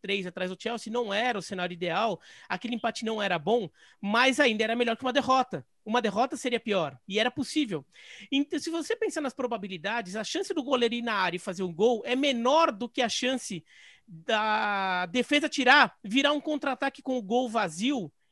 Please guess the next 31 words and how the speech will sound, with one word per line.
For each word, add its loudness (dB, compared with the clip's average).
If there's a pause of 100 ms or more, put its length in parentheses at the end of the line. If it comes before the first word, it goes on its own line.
e -4
você, -4
é, -4 (260)
e -4
você -2
eventualmente -2
tem -6
algum 0
problema 0
com -4
isso, -2 (160)
claro, 0
pri-, -12
principalmente -8
tomar 0
o -2
gol. 0 (440)
Então 0
você 0
não -2
só 0
faz -2
isso 0
quando -4
você -6
tá 0
muito -2
desesperado, 0
porque -6
é 2
assim, -6